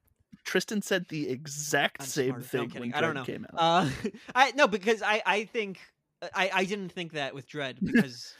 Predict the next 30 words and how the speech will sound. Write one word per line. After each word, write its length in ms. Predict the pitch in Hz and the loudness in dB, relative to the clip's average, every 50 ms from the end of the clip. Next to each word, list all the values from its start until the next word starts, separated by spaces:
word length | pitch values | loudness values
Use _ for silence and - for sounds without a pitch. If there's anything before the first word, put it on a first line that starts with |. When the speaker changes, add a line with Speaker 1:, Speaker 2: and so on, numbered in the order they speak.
| - | -8
Speaker 2:
I, 180 | 151 143 143 147 | -6 -4 -4 -4
I 120 | 151 151 151 | -4 -6 -6
knew 220 | 147 156 165 180 | -6 -4 -4 -4
that 180 | 170 160 151 - | -4 -4 -6 -4
they, 200 | 143 139 - _ _ _ _ _ _ - | -6 -6 -6 _ _ _ _ _ _ -6
the 80 | - 185 | -4 -2
reason 200 | 240 262 226 208 | -2 0 0 0
I 40 | 214 | 0
didn't 140 | 214 180 | 0 -2
think 140 | - 208 214 | -4 -6 -4
that 100 | 214 180 | -4 -4
with 120 | 165 147 - | -6 -6 -6
Dread 180 | 165 147 131 | -6 -6 -6
is 80 | 135 120 | -6 -10
because 280 | 143 139 - 151 135 | -12 -12 -10 -12 -12
Prime 340 | - - - 156 151 151 143 | -12 -10 -8 -6 -6 -6 -6
had 160 | 131 139 120 | -8 -12 -14
leaked 280 | 110 135 160 185 175 - | -12 -10 -10 -10 -10 -12
and 120 | 143 131 | -12 -12
I 40 | 127 | -12
was 160 | 123 127 127 | -12 -12 -12
so 280 | - - - - 147 143 | -12 -10 -8 -8 -8 -8
confident 420 | - 151 139 139 135 - 160 147 | -8 -8 -10 -10 -10 -10 -10 -10
it 60 | 139 143 | -10 -12
was 140 | 139 123 | -14 -14
real 340 | 131 123 135 131 147 170 185 | -12 -10 -8 -8 -8 -8 -8
that 120 | 156 143 131 | -8 -8 -8
I 100 | 127 127 | -8 -8
was 200 | 131 135 127 135 | -10 -10 -12 -10
like, 360 | 135 131 123 120 120 - | -10 -10 -10 -12 -14 -18